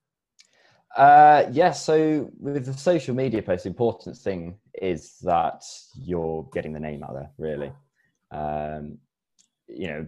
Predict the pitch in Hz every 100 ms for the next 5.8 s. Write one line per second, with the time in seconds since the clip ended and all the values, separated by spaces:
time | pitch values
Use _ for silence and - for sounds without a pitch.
0 | - - 120 101 101 95 92 92 92 90
1 | - 90 92 90 87 85 - - - 85
2 | 80 - 95 - _ - 87 87 82 82
3 | 80 _ _ _ _ _ _ _ _ _
4 | _ 135 117 107 107 110 98 95 95 104
5 | 95 92 87 95 87 78 80